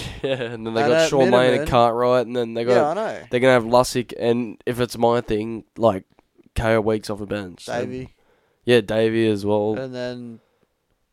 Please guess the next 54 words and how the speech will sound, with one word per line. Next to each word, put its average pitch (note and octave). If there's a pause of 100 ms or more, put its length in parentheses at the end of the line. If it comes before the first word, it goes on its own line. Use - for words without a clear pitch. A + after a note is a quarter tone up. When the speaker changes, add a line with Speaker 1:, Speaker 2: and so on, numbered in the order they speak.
(180)
Speaker 2:
uh, B2 (220)
like, A#2 (140)
Speaker 1:
M-, G#2
Murchie. A2
Speaker 2:
prop C3
goes B2
down, B2
you B2
can A#2
bring B2
off A#2+
a A#2
Hiki A2+
Ogden A#2
in. G#2
Speaker 1:
Yeah, C3+
exactly. A2+
They A2
got A2
Speaker 2:
Who's B2+
Speaker 1:
heaps A2
Speaker 2:
been B2
Speaker 1:
of -
Speaker 2:
playing A#2
great A#2+
this G2+
Speaker 1:
forwards. -
Speaker 2:
year, G#2
so, A2 (680)
Speaker 1:
Yeah, - (180)
Speaker 2:
yeah. G#2+
Speaker 1:
no, A2
I, G#2
I G2 (400)
don't G2+
mind G#2
that G2
at E2
all. A#1+
I G#2
actually A2
really G2
like G#2+
that. -
I'd A2
Speaker 2:
Right. A#2
Speaker 1:
probably B2+
go A#2
with G#2+
your G#2
option G#2
over G2
mine. G#2 (1160)
Uh, G#2+